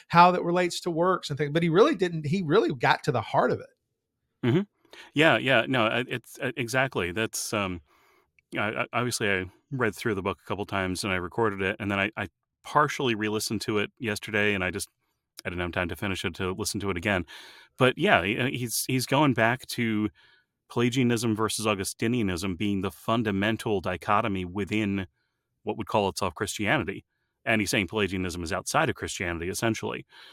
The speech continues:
Speaker 2: But he's, he's saying within what we would, you know, people who would call themselves Christian, you're either Augustinian or you're Pelagian,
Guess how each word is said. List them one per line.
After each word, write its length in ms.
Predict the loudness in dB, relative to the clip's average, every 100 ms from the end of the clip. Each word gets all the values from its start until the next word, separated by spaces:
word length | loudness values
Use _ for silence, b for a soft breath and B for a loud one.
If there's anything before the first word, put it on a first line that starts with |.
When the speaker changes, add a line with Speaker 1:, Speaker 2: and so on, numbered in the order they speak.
| b b -20 2
Speaker 2:
But 240 | 4 4
he's, 360 | 0 -2 -4 -8 _ _ -4
he's 160 | 4
saying 220 | 6 6
within 280 | 4 4 4
what 140 | 4 2
we 100 | 0
would, 140 | -2 -6 _ _ _
you 80 | -8
know, 80 | 0
people 240 | 2 4
who 60 | 2
would 100 | 2
call 160 | 0
themselves 340 | 0 -2 -4 -2
Christian, 500 | -4 -2 -4 -4 -6 _ _ _ -8
you're 300 | 0 4 6
either 320 | 6 4 4
Augustinian 560 | 2 0 0 2 2
or 160 | 0 0
you're 120 | -2
Pelagian, 640 | -2 0 0 -2 -2 -2